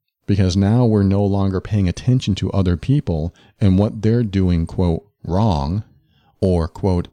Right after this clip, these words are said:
"badly." We just want to see that in them. We want to find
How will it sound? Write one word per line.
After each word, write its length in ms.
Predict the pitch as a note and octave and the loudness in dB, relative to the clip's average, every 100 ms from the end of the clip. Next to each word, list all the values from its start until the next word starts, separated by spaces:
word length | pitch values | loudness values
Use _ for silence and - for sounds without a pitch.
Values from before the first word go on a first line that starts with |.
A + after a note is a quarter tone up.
| _ - | _ -4
"badly." 640 | F2+ A2 G2 C#2 C2 F2 _ _ _ _ _ _ _ _ _ | 0 0 0 -4 -6 -8 _ _ _ _ _ _ _ _ _
We 320 | F#2+ A2+ B2+ - | 0 2 2 -2
just 220 | A2 A2 A2 | -2 -2 0
want 180 | G2+ F2+ | 0 0
to 40 | |
see 360 | - - G3+ G3+ | -2 -2 0 0
that 380 | G2 D2+ C#2+ - | 0 -4 -8 -6
in 180 | G#2+ F2 | -2 0
them. 380 | D2+ C2+ F2 B2+ | -2 -4 -4 -4
We 120 | A#2 A#2 | 0 2
want 180 | A2 | 2
to 40 | F2 | 0
find 760 | - - A#2 D3 B2+ F2+ D2+ | -6 -10 -6 0 2 2 -2